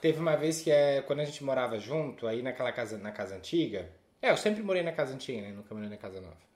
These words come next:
É, eu sempre tinha muito medo de quando, tipo assim, a mãe, por exemplo, a gente descia e pegava tudo pra ir em algum lugar, sei lá, na casa da Jana, de carro, enfim.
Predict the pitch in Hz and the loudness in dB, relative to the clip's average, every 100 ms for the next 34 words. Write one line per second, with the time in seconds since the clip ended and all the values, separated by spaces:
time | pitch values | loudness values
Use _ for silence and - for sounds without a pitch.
0 | _ - - - - _ 117 123 127 127 | _ -20 -20 -20 -20 _ -4 2 4 4
1 | 123 147 147 208 208 - 202 185 208 208 | 2 0 2 2 2 4 4 4 2 0
2 | 160 160 185 147 127 135 165 165 165 - | 4 6 6 4 -2 2 4 4 2 0
3 | 165 143 104 87 117 127 143 170 175 175 | 0 -2 -6 -4 -2 0 2 2 0 -2
4 | 165 160 131 107 120 143 156 156 156 139 | -2 -2 -2 -4 -6 -6 -2 -2 -2 -8
5 | 123 143 196 - - - - - 135 160 | 0 2 2 -2 -14 -20 -20 -10 2 6
6 | 156 165 196 196 175 - 214 214 247 233 | 6 8 6 6 2 4 6 8 6 2
7 | 254 247 156 147 147 - - 117 123 131 | -2 2 2 4 2 0 -2 0 2 2
8 | 90 82 80 - 110 127 135 143 147 123 | 0 -4 -14 -8 -6 -2 -2 0 0 4
9 | 143 156 147 117 104 92 - 135 131 139 | 6 6 6 2 -2 -6 -6 0 2 2
10 | 98 107 - 110 | 0 -6 -10 -10